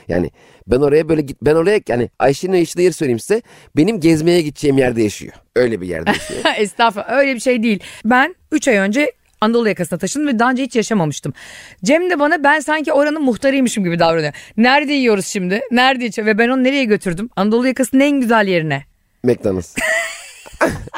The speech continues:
Speaker 1: En güzel McDonald's. Arkadaşlar ya ben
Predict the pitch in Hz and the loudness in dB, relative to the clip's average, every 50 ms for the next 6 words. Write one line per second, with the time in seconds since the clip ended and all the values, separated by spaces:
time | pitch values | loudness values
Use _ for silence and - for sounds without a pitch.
0 | - - _ _ _ - - - - - 135 151 147 139 135 143 143 143 139 135 | -12 -12 _ _ _ -10 -10 -8 0 2 2 2 2 2 0 2 0 2 0 -2
1 | 123 - - 123 120 113 98 95 - 117 127 120 - 156 139 - - 104 95 - | -4 -2 -2 -2 -2 -2 -2 -4 -2 -2 0 0 0 -2 -2 -2 -6 -10 -10 -12
2 | - - - - _ 107 143 147 143 123 139 156 180 - | -20 -20 -20 -16 _ 2 2 4 4 4 2 0 0 0